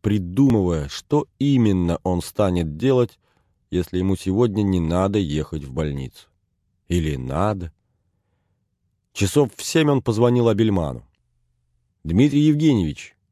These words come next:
начал Абельман, не здороваясь, — «хочешь, я тебе анекдот расскажу?»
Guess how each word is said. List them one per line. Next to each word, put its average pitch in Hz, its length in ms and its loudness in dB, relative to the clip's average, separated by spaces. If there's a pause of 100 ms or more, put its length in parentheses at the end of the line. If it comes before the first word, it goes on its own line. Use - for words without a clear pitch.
(200)
начал 82 340 -4
Абельман, 92 520 0
не 92 140 2
здороваясь, — 76 720 -4 (380)
«хочешь, - 340 -2
я 208 100 4
тебе 98 240 2
анекдот 98 500 0
расскажу?» 73 520 -8